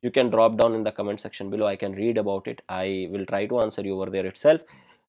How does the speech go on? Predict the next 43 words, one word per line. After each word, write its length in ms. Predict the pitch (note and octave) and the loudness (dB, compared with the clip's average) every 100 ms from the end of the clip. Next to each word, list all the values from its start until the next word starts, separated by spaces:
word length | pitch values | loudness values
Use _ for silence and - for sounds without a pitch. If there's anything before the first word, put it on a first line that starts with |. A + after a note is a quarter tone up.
| - | 0
And 400 | A#2 A2+ A2+ A2 | 2 4 2 0
that's 240 | B2 - | -2 -4
it 100 | C3+ | -4
for 120 | A#2 | -4
this 160 | A2 G#2+ | -4 -6
video. 280 | G#2 G2 - | -6 -6 -6
I'll 160 | G#2 G#2 | -6 -2
try 180 | A2 A2 | -2 -2
to 100 | A2+ | -2
take 160 | A2 | -2
other 200 | A2 B2 | 2 0
question 320 | B2 A#2 B2 | 0 -4 -2
also 260 | A2+ A2 C3 | -2 -2 -6
which 160 | A#2+ G#2+ | -6 -4
you 100 | G#2 | -2
guys 220 | G2+ G2+ | -2 -2
have, 240 | A2 G2+ _ _ _ _ - | -4 -6 _ _ _ _ -6
uh, 400 | G2 F#2+ F#2 F2 - - | -2 -2 -4 -8 -12 -4
commented 480 | G#2 G2 G2 G#2 | -2 -2 -2 -2
on 160 | F#2+ F#2+ | -2 -4
the 80 | F#2+ | -4
community 400 | G#2 B2 D3 D3+ | 0 0 0 -2
post. 320 | D3 D#3 - | -2 -2 -2
I'll 140 | G#2 | -6
try 220 | - G2 F#2+ | -2 -4 -2
to 120 | G2+ | -6
discuss 420 | F#2+ - F#2+ - | -8 -10 -12 -12
them 260 | - F#2 G2 | -12 -8 -6
also 200 | F#2+ G2+ | -6 -6
in 100 | G2 | -4
the 60 | |
next 260 | F#2+ F2+ - | -6 -8 -12
video. 280 | - C3+ G3 _ _ _ _ | -6 -6 -6 _ _ _ _
Till 100 | D3 | 6
then, 260 | D#3 E3 E3+ _ _ - | 8 6 2 _ _ 0
have 160 | C#3 | 4
a 40 | C3+ | 4
great 220 | C3+ B2+ | 4 4
day. 80 | C3+ | 4
Bye 140 | A#2+ | 4
bye. 140 | A#2+ | 4
Take 280 | A#2+ A#2+ - | 2 -4 0
care, 240 | B2 A#2+ | 2 2